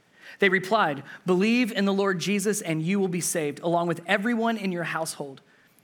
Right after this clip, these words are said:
And they shared the word of the Lord with him and with all who lived in his household. Even at that hour of the night, the jailer cared for them and washed their wounds. Then he and everyone in his household were immediately baptized.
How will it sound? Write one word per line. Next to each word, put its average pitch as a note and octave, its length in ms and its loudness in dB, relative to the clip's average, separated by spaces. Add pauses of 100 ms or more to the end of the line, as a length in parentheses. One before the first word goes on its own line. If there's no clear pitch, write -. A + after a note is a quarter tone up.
(120)
And F#3+ 100 2
they F#3+ 80 6
shared A3+ 440 4
the A#3+ 80 4
word G#3+ 280 4
of F#3+ 120 -2
the F#3+ 100 2
Lord F3+ 300 2
with F3+ 180 -2
him F3+ 200 -2
and E3 120 -6
with D3 200 -6
all F#3+ 300 2
who A3+ 160 -2
lived F3+ 340 0
in D#3+ 180 -4
his D#3 160 -4
household. D3 480 -8 (320)
Even B3 340 2
at G#3+ 200 2
that G#3 200 2
hour F#3 340 0
of E3 220 -2
the E3 80 -4
night, C3+ 240 -6 (400)
the F3 80 0
jailer F3 380 2
cared A3+ 440 0
for F#3 160 -4
them C3 280 -10
and D#3+ 180 -4
washed G3 340 -2
their E3 140 -2
wounds. E3 560 -4 (1400)
Then F#3 120 4
he A3 260 2
and F#3+ 120 2
everyone A3 440 2
in G3+ 80 0
his D#3+ 140 -2
household G3+ 480 0
were D#3+ 120 0
immediately F#3 540 0
baptized. D3 720 -8